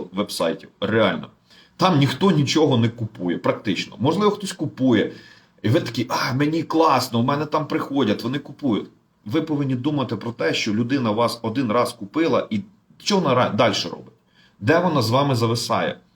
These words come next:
І це ваша конкурентна перевага. Ви повинні туди рухатись, ви повинні так робити, щоб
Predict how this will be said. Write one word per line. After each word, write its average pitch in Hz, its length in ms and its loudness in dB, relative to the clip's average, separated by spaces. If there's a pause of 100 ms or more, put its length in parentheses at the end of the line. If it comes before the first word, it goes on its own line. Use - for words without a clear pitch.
(100)
І 135 80 -2
це - 180 2
ваша 113 240 4
конкурентна 110 560 -2
перевага. 101 500 -2 (340)
Ви 135 120 2
повинні 165 340 -2
туди 160 400 -2
рухатись, 107 420 -2
ви 107 80 -2
повинні 131 380 -2 (160)
так 151 240 0
робити, 165 380 0
щоб - 180 -2